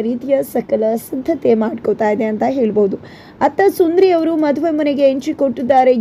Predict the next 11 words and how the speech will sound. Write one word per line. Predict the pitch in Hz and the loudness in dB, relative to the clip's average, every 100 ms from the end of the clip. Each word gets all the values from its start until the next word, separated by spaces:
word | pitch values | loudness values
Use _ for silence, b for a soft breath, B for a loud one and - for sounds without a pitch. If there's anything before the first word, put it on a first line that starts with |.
| 185 | -2
ಏನಿದು | 202 226 254 247 262 254 | -6 -6 -4 -4 -4 -4
ಇಷ್ಟು | 233 - 269 | -6 -6 -6
ಗ್ರ್ಯಾಂಡ್ | 214 233 233 277 | -2 0 0 0
ಆಗಿದೆ, | 277 247 254 254 233 220 - B B B 185 | 0 2 4 4 2 -2 -8 B B B -8
ಏನು | 202 262 269 247 233 | -4 -4 -2 -2 -2
ಅಲಂಕಾರ, | 220 233 285 285 262 254 247 233 | -2 -2 -2 0 2 4 4 2
ಎಷ್ಟು | 220 220 226 - | 0 -4 -6 -4
ಚೆನ್ನಾಗಿ | 277 262 285 | -4 -2 -2
ಡೆಕೋರೇಷನ್ | 233 220 254 269 302 262 | -2 -2 -4 -6 -4 -2
ಮಾಡಿದ್ದಾಳೆ. | 247 233 247 247 233 | 0 0 2 2 2
ಅಬ್ಬಬ್ಬಾ, | 190 220 196 226 226 | -2 -4 -2 0 2